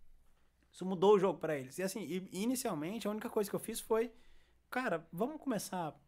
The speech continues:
vamos ajustar essa, esse modelo de negócio aqui, vamos fazer isso, isso e aquilo. E, cara, e deu certo. Né? E ali, um negócio simples que eu fiz no, no, no, no, que eu propus pro negócio, não foi que eu fiz, né? Eu propus pro negócio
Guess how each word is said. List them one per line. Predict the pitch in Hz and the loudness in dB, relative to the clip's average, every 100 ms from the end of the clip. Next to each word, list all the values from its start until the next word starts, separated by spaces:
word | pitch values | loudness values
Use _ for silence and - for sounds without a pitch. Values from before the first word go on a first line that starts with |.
| _ | _
vamos | 165 247 285 | -4 -4 -2
ajustar | 208 165 - 156 143 | -4 -4 -2 0 0
essa, | 135 - 147 | -4 -10 -12
esse | - | -6
modelo | 151 139 139 | -4 -2 -4
de | 127 | -4
negócio | 127 123 131 - | -6 -4 -6 -6
aqui, | 135 185 | -6 -4
vamos | 202 | -2
fazer | 185 139 135 | -4 -4 -6
isso, | 135 | -6
isso | 135 131 | -10 -10
e | |
aquilo. | - 220 165 - - - _ | -8 -4 -4 -6 -20 -20 _
E, | - | -8
cara, | 285 | -4
e | 233 | 0
deu | 233 | -2
certo. | 240 160 127 - _ _ _ _ _ _ _ _ _ - | 0 -4 -6 -12 _ _ _ _ _ _ _ _ _ -10
Né? | 127 131 - | -10 -10 -4
E | 190 | 0
ali, | 220 214 302 220 - - | 0 0 0 -2 -6 -6
um | 185 | -2
negócio | 190 185 190 | 2 2 2
simples | - - 320 311 196 | 0 2 2 0 -6
que | - | -4
eu | 175 | -6
fiz | 160 143 | -6 -8
no, | 156 147 | -8 -8
no, | 139 151 135 | -8 -8 -8
no, | 131 127 160 | -14 -18 -18
no, | 135 151 139 135 - _ _ - | -14 -12 -12 -14 -20 _ _ -10
que | 156 143 135 | -8 -8 -8
eu | 165 175 | -4 -4
propus | 180 185 - 226 - | -2 -6 -4 -6 -4
pro | 208 | -6
negócio, | 175 135 143 | -4 -4 -8
não | |
foi | 131 190 | -6 -6
que | 190 | -6
eu | |
fiz, | - 139 | -14 -10
né? | 135 | -8
Eu | |
propus | 139 147 - 214 | -6 -6 -4 -4
pro | - 190 | -2 -4
negócio | 170 147 139 | -2 -2 -2